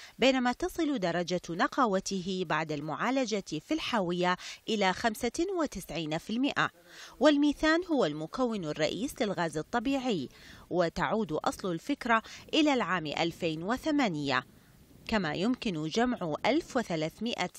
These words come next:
لتر من الغازات من الجهاز الهضمي لبقرة واحدة، مما يعني ثلاثمائة لتر من الغاز الطبيعي.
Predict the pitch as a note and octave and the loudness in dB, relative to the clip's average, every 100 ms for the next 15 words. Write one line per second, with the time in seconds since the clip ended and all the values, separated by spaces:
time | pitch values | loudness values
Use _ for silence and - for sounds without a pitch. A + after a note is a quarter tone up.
0 | - G3+ C4 E4+ F4+ A#3 D3 B2+ D3 D#3 | -8 -6 -2 -2 0 -2 -2 -4 -2 -2
1 | D#3 A#3+ C#4 D4 G4 F4 A3+ G#3+ G#3 G3+ | 0 0 0 -2 0 2 2 0 0 0
2 | E3+ E3+ F3+ A3 G3+ G3+ G3+ - - - | -2 -2 -2 -2 -2 -2 -4 -8 -14 0
3 | C#4+ B3+ A#3 - E3 D3+ A3 C4 D#4+ B3 | 2 4 2 0 -2 -2 -2 0 0 -2
4 | - D3+ A2 - - - - D#4+ D#4 G3 | -4 0 0 0 -6 -20 0 4 6 4
5 | D#3+ D#3+ F#3+ F#3 F3+ - - A3 F3 - | 0 0 -2 -2 -4 -10 2 2 4 0
6 | A3+ B3 C4 - F#3 - D3+ F3 - - | -4 -4 -4 -4 -6 -6 -10 -10 -14 -4
7 | A#3 G3 D3+ D3 D3+ C3 C#3+ - C#4+ D4 | 0 0 0 -2 -2 -2 -4 -2 0 2
8 | B3 B2+ C3+ B2+ | 0 -2 -4 -6